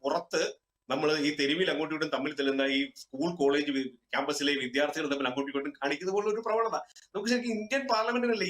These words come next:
ഇന്ത്യക്ക് മുഴുവൻ ലജ്ജാകരമായ പ്രവർത്തനമാണ് അവിടെ നടന്നിരിക്കുന്നത്. അതിനുശേഷം നടന്നുകൊണ്ടിരിക്കുന്നതോ അത് അതിനേക്കാൾ വളരെ ദയനീയമായ ഒരവസ്ഥ.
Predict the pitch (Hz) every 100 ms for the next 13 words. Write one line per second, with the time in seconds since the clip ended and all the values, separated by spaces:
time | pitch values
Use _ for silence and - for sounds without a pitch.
0 | 175 - 233 240 208 220 247 226 202 202
1 | 196 196 185 185 175 165 160 151 147 139
2 | 127 120 117 - _ _ _ _ 139 156
3 | 180 - 131 165 185 202 156 147 139 135
4 | 131 120 117 110 _ _ - 160 131 139
5 | - 160 131 123 120 - _ 113 123 135
6 | 160 147 120 101 95